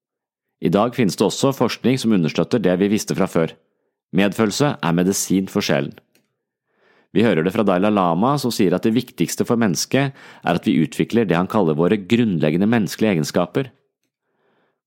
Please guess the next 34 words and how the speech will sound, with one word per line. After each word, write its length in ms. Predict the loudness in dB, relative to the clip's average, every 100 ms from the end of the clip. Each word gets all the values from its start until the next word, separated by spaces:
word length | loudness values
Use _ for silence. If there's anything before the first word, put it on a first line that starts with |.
| _
Den 120 | -2
første 300 | -2 0 0
av 60 | 0
disse 280 | -2 0
er 320 | 0 0 -4 -2
kjærlighet 600 | 0 0 2 0 0 0
og 100 | 0
medfølelse, 600 | -2 0 -2 0 -4 -4 -10 _ _ -20 _
men 120 | -2
han 60 | 0
snakker 280 | 0 0
også 200 | 0 0
mye 160 | 2 2
om 60 | 2
tålmodighet, 680 | 2 2 2 0 0 -2 -4
toleranse, 680 | 0 2 2 0 -2 -2 -2 0
generøsitet 880 | 0 0 0 -4 -2 -2 -2 -4 -4
og 120 | 0
ydmykhet. 600 | 0 0 -4 -2 -4 -8 -20 _ _ _ _ _ _ _ _ _ _
Disse 240 | -2 2 2
egenskapene 560 | 2 0 -2 0 -2 0
forutsetter 520 | -2 0 -2 0 0
en 80 | 2
grad 280 | 2 2
av 120 | 0 0
indre 240 | 0 0
disiplin 600 | -2 -2 -4 0 0 0
og 120 | -4 -2
selvtillit, 680 | -2 -2 -2 -2 -4 -18 _ _ _ _ _ -14
og 80 | -2
det 80 | 0
er 80 |
en 80 | 0
slik 240 | 0 -2